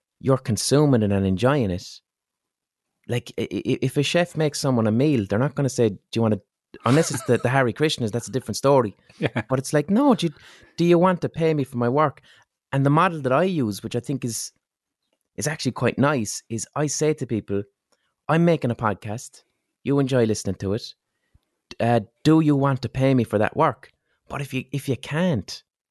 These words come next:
Speaker 1: that's absolutely fine. You don't have to. You can listen for free." And then I say to the person who is paying,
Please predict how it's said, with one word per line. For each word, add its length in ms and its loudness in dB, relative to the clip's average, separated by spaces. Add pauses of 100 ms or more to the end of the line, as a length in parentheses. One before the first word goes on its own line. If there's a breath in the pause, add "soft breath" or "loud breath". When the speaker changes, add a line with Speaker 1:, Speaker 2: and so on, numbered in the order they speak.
(180)
Speaker 1:
that's 220 -4
absolutely 360 -4
fine. 280 2
You 80 0
don't 160 2
have 200 -4
to. 80 -4
You 200 2
can 160 -2
listen 240 0
for 140 -8
free." 340 0 (540)
And 120 0
then 120 4
I 60 2
say 180 0
to 100 -6
the 80 -10
person 320 -2
who 120 0
is 120 0
paying, 320 -2